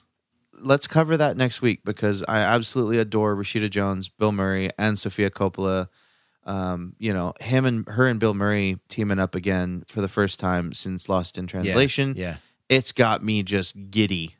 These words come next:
Speaker 1: So now that we have Apple Plus T V, I say we just go whole hog and, and do that next week. So should that be the official teaser?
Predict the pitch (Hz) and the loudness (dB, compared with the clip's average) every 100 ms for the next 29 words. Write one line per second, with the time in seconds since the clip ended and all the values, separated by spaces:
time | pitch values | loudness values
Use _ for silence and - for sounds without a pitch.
0 | - - 98 90 90 - 98 104 113 104 | -10 -4 0 0 0 -4 -4 0 2 2
1 | 104 107 101 101 101 92 - - 95 95 | 2 -2 0 0 0 -2 -8 -6 -6 -2
2 | 101 90 - 101 - - 110 107 143 170 | -4 -4 -2 -2 -4 -8 -6 -2 -2 -4
3 | _ _ _ _ _ _ _ - 104 127 | _ _ _ _ _ _ _ -2 2 2
4 | - 98 95 92 90 98 98 110 104 120 | 2 2 2 -2 0 0 2 2 2 2
5 | 101 101 - _ 95 95 55 92 98 107 | 0 -4 -14 _ -4 -2 -2 -4 -2 2
6 | 101 73 107 - 127 - 95 92 101 101 | 2 2 -2 0 -2 0 -4 -2 2 2
7 | 92 104 101 - 113 117 - 135 170 | 2 2 2 2 2 2 2 2 0